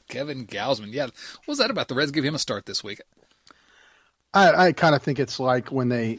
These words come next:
Speaker 2: when they let Sam LeCure do a game in the radio. It's just, why not?
Speaker 1: <laughs> There's about six guys they let do games on the radio that other, I'm kinda like, why,
Speaker 2: I
Speaker 1: why are these guys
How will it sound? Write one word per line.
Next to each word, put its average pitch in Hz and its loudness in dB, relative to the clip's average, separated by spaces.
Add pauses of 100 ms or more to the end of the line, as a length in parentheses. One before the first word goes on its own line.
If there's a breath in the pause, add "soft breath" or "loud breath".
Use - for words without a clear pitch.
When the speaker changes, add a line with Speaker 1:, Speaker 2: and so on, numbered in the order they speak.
Speaker 2:
when 123 0
they 117 4
let 117 2
Sam 120 2
LeCure 113 2
do 110 4
a 104 0 (320)
game 113 6
in 107 6
the 104 4
radio. 101 4
It's - -4
just, - -2 (300)
why 107 6
not? 101 4 (1300 soft breath)
Speaker 1:
<laughs> - -8
There's 208 2
about 214 -2
six - 0
guys 147 0
they 117 -2
let 113 -4
do 110 -4
games 110 -6
on 107 -6
the 104 -8
radio 107 -6
that 104 -8
other, 107 -8 (100)
I'm 117 -12
kinda 110 -6
like, 104 -6 (640 loud breath)
why, - -4
Speaker 2:
I - 4
Speaker 1:
why 196 0
are 185 -2
these 160 2
guys 110 0